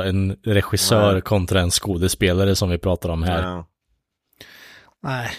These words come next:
Speaker 3: och det be-, det behöver inte vara Christopher Nolan, eh, budget och allting heller.
Speaker 2: Nej, precis.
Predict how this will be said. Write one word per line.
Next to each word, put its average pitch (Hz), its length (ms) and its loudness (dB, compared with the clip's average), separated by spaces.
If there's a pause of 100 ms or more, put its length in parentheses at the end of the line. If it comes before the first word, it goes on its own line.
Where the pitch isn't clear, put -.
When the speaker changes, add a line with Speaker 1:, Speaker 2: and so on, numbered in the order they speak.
Speaker 3:
och 170 100 -6
det 120 100 0
be-, 135 200 6
det 135 140 4
behöver 143 220 8
inte 135 160 2
vara 135 260 4
Christopher 123 340 0
Nolan, 113 840 2
eh, 110 720 -2 (1300)
budget 123 380 4
och 120 60 6
allting 117 240 0
heller. 107 460 0 (1120)
Speaker 2:
Nej, 95 260 2
precis. 90 500 -6